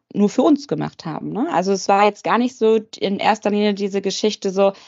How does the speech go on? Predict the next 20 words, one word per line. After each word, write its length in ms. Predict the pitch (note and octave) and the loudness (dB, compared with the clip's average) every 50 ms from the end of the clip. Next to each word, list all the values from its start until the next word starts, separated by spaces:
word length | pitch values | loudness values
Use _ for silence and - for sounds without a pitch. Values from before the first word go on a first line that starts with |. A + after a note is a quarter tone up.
| _ - | _ 0
"Naja, 240 | F3 F#3+ G3 G#3 | 2 4 4 4
und 140 | G#3 G3+ - | 2 2 0
was 140 | F#3+ F#3+ - | -4 -6 -6
kriegen 280 | - - B3 G#3 A#3 G#3 | -4 -2 0 0 0 0
wir 80 | F#3 | 0
denn 160 | F#3+ A3 G#3+ | 0 0 0
da 100 | G3 G3 | 0 0
raus, 380 | F3 D3 E3+ F3 G#3+ B3+ B3 - | 0 0 2 2 4 2 2 0
damit 300 | - G3 F#3+ G3+ G#3+ - | -2 -4 -2 -4 -4 -4
ich 140 | A3 G3+ - | -6 -8 -4
dann 180 | G3+ G3 G3 | -4 -4 -4
auch 100 | - - | -4 -4
irgendwas 680 | F#3+ - G3+ A#3 G#3+ A#3+ G#3+ G#3 A#3 - A3+ - - _ _ _ _ _ _ _ - | -2 0 0 2 2 2 2 2 2 2 0 0 -6 _ _ _ _ _ _ _ 0
wo 380 | G3+ A3 A3+ A#3 A3+ A3 A3 _ | 2 4 4 4 4 0 -2 _
auf 160 | - G3 G3 | -4 -4 -4
Social 300 | - - A3 A3 A3+ A#3 | -2 -2 -2 0 0 -2
Media 260 | G#3+ A3 A3+ A3 A3+ G3+ | -2 0 0 0 0 0
posten 460 | - - G3+ G#3+ G#3+ - - G#3 F#3+ | 0 -2 -2 -2 -2 -4 -10 -12 -6
kann 300 | - G#3+ G#3+ G#3+ A3+ G#3 | -2 0 0 0 0 -2
oder, 380 | F#3+ F#3+ G3 G3 G3 G3 G3+ | -2 -2 0 0 2 2 0